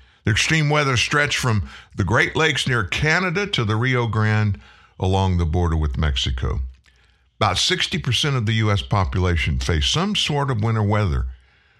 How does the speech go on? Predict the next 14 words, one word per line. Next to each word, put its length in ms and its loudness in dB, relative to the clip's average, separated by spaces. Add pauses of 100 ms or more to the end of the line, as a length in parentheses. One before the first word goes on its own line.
(680)
and 360 0
temperatures 600 0
plummeted 560 -2
drastically 760 0
below 320 0
normal 460 2
from 340 -2
east 320 -2
of 120 -2
the 80 0
Rockies 720 0 (480)
to 140 -2
the 180 0
Appalachians. 1080 -2